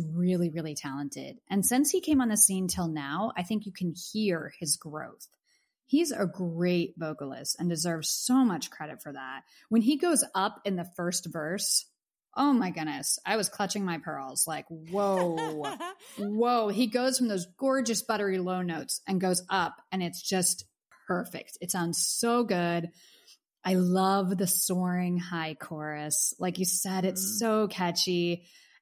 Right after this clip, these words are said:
Speaker 1: And then the song builds, like, that beat comes in when he starts the second verse, and it just makes me bop my head, smile along. It sounds like something that would be on the radio right now.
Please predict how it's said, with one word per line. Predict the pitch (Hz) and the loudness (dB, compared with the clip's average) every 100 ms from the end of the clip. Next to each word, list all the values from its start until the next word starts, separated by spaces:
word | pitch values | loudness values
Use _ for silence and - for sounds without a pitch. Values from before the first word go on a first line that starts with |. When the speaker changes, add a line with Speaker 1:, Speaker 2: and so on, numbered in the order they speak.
| - | 0
Speaker 1:
And | 226 | 2
then | 254 285 | 6 6
the | 311 | 4
song | 302 294 427 415 185 | 4 4 2 0 0
builds, | 190 196 185 - - - | 2 2 2 -2 -2 0
like, | 175 | 2
that | 214 190 - | 0 0 2
beat | 254 269 | 0 0
comes | - 208 190 190 | 0 2 4 4
in | 180 170 | 2 0
when | 170 | 0
he | 180 180 | 0 0
starts | 190 180 180 | 2 0 0
the | 202 | 0
second | - 175 185 180 | 0 0 -2 -4
verse, | 170 175 170 160 - - - | -2 -2 -2 -2 -2 -2 -2
and | 202 185 170 170 - _ _ _ | 0 0 0 -2 -8 _ _ _
it | 226 | 0
just | 262 | 2
makes | 262 233 | 2 4
me | 254 | 2
bop | 185 170 170 | 2 0 0
my | 165 | -2
head, | 151 143 143 139 - | -2 -2 -4 -6 -8
smile | - - 202 196 190 | -4 0 2 2 0
along. | 180 156 151 147 143 147 - _ _ _ - | -2 -4 -6 -6 -6 -8 -12 _ _ _ -4
It | - | 2
sounds | 277 370 | 4 4
like | 359 - | 2 2
something | 269 254 262 247 247 | 2 4 6 4 2
that | 226 220 | 0 0
would | 190 | 0
be | 208 | 0
on | 196 185 | 2 0
the | |
radio | 170 165 170 165 | 0 -2 -2 -2
right | 160 151 - | -4 -6 -6
now. | 147 135 | -8 -10